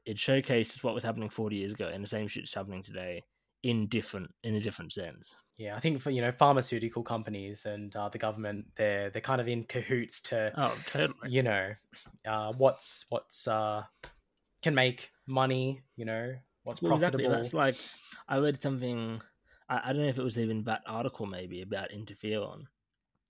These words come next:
Speaker 1: or if it was something else about how they'd done a study in, um, I wanna say Brazil, um, and it, it, it might not have been interferon, it,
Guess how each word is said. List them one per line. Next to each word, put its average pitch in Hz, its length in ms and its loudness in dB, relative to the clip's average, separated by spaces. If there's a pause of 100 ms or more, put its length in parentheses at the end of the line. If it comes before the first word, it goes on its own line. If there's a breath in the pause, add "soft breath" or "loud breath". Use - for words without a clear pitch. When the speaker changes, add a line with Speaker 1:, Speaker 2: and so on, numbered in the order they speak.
(120)
Speaker 1:
or - 100 -2
if 113 60 -4
it 120 40 -6
was 117 120 -4
something 110 280 -6
else 107 300 -4
about 107 360 -2 (600 loud breath)
how 113 180 0
they'd 120 500 2
done 113 320 2
a 98 80 -8
study 87 800 0 (500 loud breath)
in, 104 460 -2 (800 soft breath)
um, 104 240 -2
I 98 80 -4
wanna 110 240 0
say 107 300 0
Brazil, 113 800 -2 (600 soft breath)
um, 104 540 -6 (540 soft breath)
and 107 180 -2
it, 110 180 -4 (120)
it, 113 140 -4 (200)
it 117 140 -6
might 123 240 -2
not 110 140 -4
have 107 100 -8
been 98 300 -6
interferon, 101 380 -8
it, 95 120 -8